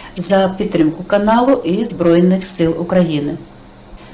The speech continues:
Незважаючи на те, що в січні минулого року був заблокований канал Вовчиця з п'ятдесятьма тисячами підписників, а в квітні і Вовчиця Плюс із сорока тисячами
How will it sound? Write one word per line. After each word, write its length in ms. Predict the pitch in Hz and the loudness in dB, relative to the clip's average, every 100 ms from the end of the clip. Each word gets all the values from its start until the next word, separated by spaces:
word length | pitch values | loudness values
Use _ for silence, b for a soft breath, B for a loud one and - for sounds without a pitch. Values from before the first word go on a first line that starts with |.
| B B | B B
Незважаючи 680 | 226 233 262 277 285 262 262 | -2 4 4 6 6 4 2
на 80 | 240 | 2
те, 200 | 240 262 | 2 2
що 340 | - 220 208 | 2 2 2
в 60 | 185 | 2
січні 420 | - 240 - 208 | 0 2 0 -2
минулого 480 | 196 202 196 190 196 | -2 -2 0 2 4
року 380 | 240 233 175 165 - - - | 2 2 -2 -2 -10 -20 -10
був 240 | 180 220 214 | -4 0 2
заблокований 760 | 214 208 220 226 196 180 175 | 2 2 0 2 4 4 4
канал 340 | 170 175 170 170 | 2 2 4 4
Вовчиця 600 | 165 165 170 170 196 190 | 2 0 -2 0 0 0
з 80 | 185 | -2
п'ятдесятьма 680 | - 175 175 185 185 185 170 | -4 -2 0 -2 -2 -2 0
тисячами 460 | 170 - 165 170 | -2 -4 -4 -4
підписників, 840 | 165 170 - 240 - 190 175 165 B B B B | -4 -6 -2 -2 0 -2 -4 -4 B B B B
а 140 | 180 175 | -2 -2
в 120 | 170 | -2
квітні 480 | 185 196 208 180 170 | -2 -2 -2 -2 0
і 100 | 170 | 0
Вовчиця 500 | 170 170 180 175 175 | 0 0 -2 -2 -2
Плюс 460 | 170 180 196 220 - | -2 -2 0 0 0
із 200 | 220 - | 0 0
сорока 420 | 214 202 208 196 | 2 0 2 2
тисячами 680 | 202 202 196 - 202 196 196 | 2 -2 -2 -2 -2 -2 -4